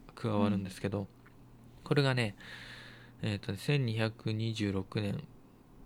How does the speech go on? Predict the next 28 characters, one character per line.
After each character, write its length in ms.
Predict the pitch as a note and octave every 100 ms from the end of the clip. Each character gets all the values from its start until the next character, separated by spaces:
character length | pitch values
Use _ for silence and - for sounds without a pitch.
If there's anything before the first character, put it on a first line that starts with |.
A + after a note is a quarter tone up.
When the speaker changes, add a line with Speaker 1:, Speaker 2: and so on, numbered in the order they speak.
| - - - - - - -
Speaker 1:
だ 100 | -
っ 20 | -
た 80 |
か 80 | -
な。 160 | A#2 -
そ 140 | -
う。 40 | A2+ - - -
プ 100 | -
ロ 120 | D#3
イ 60 | F3
セ 140 | D3
ン 80 | B2+
の 80 | B2+
人 200 | - D#3
の 240 | E3+ A#2+ -
抵 240 | - A#2+ A#2
抗 200 | A#2+ A#2
に 240 | A2 -
手 140 | - D#3+
を 140 | A#2+
焼 140 | G#2 G#2
い 20 |
た 100 | -
ポ 300 | - D3+ E3+
ー 20 |
ラ 140 | F3
ン 100 | D3+
ド 220 | A2 G#2